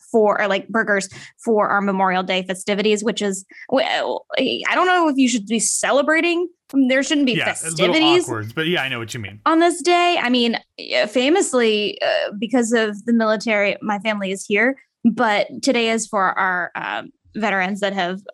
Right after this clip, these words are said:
Speaker 1: unfortunately, like, passed. So we honor them in this recording, I guess, and also just in general. So enjoy a sandwich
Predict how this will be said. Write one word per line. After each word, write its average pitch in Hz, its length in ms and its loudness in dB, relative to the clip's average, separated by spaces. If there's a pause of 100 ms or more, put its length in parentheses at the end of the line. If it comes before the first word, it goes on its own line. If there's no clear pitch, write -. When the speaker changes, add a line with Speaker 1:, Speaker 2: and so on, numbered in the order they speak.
Speaker 1:
unfortunately, 196 560 0
like, 180 300 -2
passed. - 560 -4 (220)
So 202 440 0
we 220 180 0
honor 196 240 -2
them 185 420 -2
in 190 160 -2
this 185 280 0
recording, 392 580 2
I 349 100 4
guess, 349 320 2
and 240 240 0
also 202 520 2
just 196 440 -4
in 214 120 0
general. 185 520 -2
So 262 140 2
enjoy 311 260 6
a 370 40 2
sandwich 302 540 0